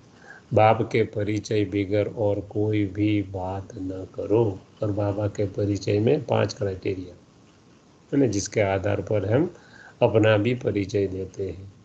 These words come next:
उनका रूप क्या है, नाम क्या है,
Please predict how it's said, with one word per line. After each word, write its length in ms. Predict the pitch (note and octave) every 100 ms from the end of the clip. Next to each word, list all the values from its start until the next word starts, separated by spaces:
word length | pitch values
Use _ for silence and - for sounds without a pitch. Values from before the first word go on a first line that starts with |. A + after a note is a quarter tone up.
| A2+
उनका 340 | G#2 G2 G2+
रूप 260 | F#2+ A2 G#2
क्या 320 | G2+ - G2 F#2+
है, 440 | G2 G2+ G2+ G#2 - - - _ G#2
नाम 360 | G2+ G#2+ G#2+
क्या 300 | G2+ - F#2+
है, 460 | F#2 F#2 G2+ G2+ G#2